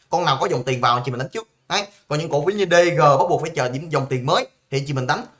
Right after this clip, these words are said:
Còn ở đây ví dụ anh chị mua sai điểm rồi, nói chị mình là cầm đây tích lũy chán chê luôn. Còn em ví dụ mình cầm vị thế tốt thì mình không có lo. Đấy, những cổ phiếu dòng thép ví dụ như Khang Điền cũng vậy, điểm rủ tiền vào anh chị mình đánh được nè.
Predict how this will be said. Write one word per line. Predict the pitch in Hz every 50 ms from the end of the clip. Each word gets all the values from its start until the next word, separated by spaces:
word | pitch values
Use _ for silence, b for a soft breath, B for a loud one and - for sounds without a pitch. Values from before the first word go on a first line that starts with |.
| _ _ -
Còn | 147 143
ở | 151 175
đây | 190 190
ví | 202 -
dụ | 147 156
anh | 151
chị | 143 139
mua | 147 165
sai | 170 - 180 170 170 165 160
điểm | 139 117 135 196
rồi, | 185 147
nói | 147 175 185 -
chị | 143
mình | 135 131 127
là | 123 -
cầm | - 120 113 147
đây | 156 147
tích | - - -
lũy | 110 127 135
chán | 175 208 226 -
chê | 175 156
luôn. | 147 143 143 147
Còn | 143 139 135
em | 180 185 175
ví | 202 202
dụ | 156
mình | 143 143 139
cầm | 139 131 131
vị | 135 151
thế | 180 196
tốt | - 269 285 277 269
thì | 170
mình | 156 165
không | 190 208
có | 247 247
lo. | 233 226 220 220 - _ _ _ _ -
Đấy, | 233 254
những | 233 196 165
cổ | 175 180 175
phiếu | 247 247
dòng | 220 180 - -
thép | 233 254 -
ví | 202 170
dụ | 156
như | 170 190 190 190 - -
Khang | 202 202 190
Điền | 180 170 160 147 147
cũng | 147 - -
vậy, | 147 135 135 -
điểm | 156 160 170
rủ | 147 127 127 - -
tiền | 151 135 127
vào | 127 120
anh | 127 131
chị | 135
mình | 127 127 120
đánh | 135 147 214
được | 170 135 123 -
nè. | 127